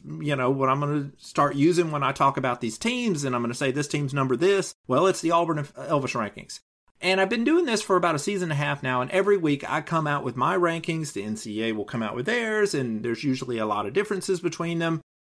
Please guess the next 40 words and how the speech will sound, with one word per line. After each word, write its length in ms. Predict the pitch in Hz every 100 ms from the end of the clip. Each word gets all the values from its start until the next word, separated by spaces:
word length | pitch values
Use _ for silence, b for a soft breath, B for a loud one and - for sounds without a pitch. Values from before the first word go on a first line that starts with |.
| -
Um, 600 | 151 147 147 143 143 143 _
now, 240 | 165 170 170
the, 220 | 170 -
the 200 | 175 190
teams 320 | 208 320 349
have 180 | 220 190
their 180 | 170 147
S 200 | 151 147
I 140 | 190
Ds, 340 | 180 123 110 131
the 100 | 123
sports 320 | - 127 143
information 500 | 139 151 135 135 147
directors, 520 | 143 113 110 104 104
and 100 | 127
so 160 | - 147
whenever 380 | 143 165 190 175
they 160 | 180
write 260 | 165 156 165
their 180 | 180 -
articles 720 | 147 165 165 170 170 165 165
or 260 | 160 151 147 151
put 160 | 160 170
their 100 | 165
tweets 460 | 165 170 170 -
out 340 | 156 151 151 139 -
or 80 |
do 160 | 135 156
their 100 | 165
press 320 | 165 165 156
releases, 480 | 156 139 135 147 135
they 140 | 170
are 160 | 208 202 165
obviously 640 | 170 175 165 165 156 151
always 360 | 151 156 160 143
going 280 | 139 143
to 120 | 143 135
use 360 | 131 131 127
the 100 | 131
rankings 600 | 120 131 143 143 139 127